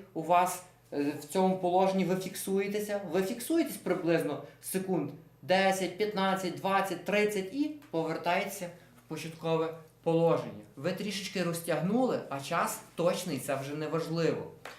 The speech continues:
І також те саме ми робимо на другу сторону.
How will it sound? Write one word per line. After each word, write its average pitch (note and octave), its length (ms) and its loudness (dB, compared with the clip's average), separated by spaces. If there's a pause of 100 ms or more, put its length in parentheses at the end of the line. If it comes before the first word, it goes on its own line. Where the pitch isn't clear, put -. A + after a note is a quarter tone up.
(220)
І A3+ 220 -2 (240)
також D#3+ 420 2 (300)
те C#3+ 140 0
саме D#3 520 -2 (220)
ми C#3+ 200 -2
робимо D3 540 2
на D3 180 0
другу D3 440 0
сторону. A#2+ 600 -2